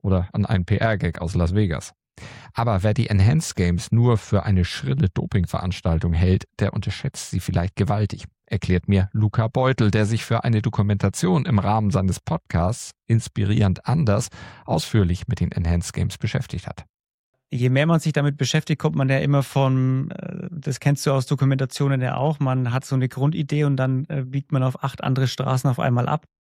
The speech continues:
Speaker 2: Und ähnlich war's dort auch. Ich glaube, es hilft, wenn man sich anschaut, wer denn so die Leute auch hinter den Enhanced Games sind.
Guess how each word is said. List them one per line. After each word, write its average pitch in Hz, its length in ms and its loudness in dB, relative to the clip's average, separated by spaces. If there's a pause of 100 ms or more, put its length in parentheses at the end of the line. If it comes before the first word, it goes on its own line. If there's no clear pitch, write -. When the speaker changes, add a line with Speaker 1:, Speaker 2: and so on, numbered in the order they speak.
(340)
Speaker 2:
Und 139 160 2
ähnlich 143 320 2
war's 131 260 0
dort 123 280 0
auch. 147 320 0 (1600)
Ich - 160 -2
glaube, 147 220 2
es 160 100 2
hilft, 190 300 4
wenn 165 120 4
man 151 120 6
sich 147 240 -2
anschaut, 165 600 2 (380)
wer 139 260 2
denn 156 180 2
so 143 240 2
die 135 420 0
Leute 139 480 2
auch 113 180 -4
hinter 147 300 4
den 127 160 0
Enhanced 110 480 -4
Games - 360 -6
sind. - 260 -10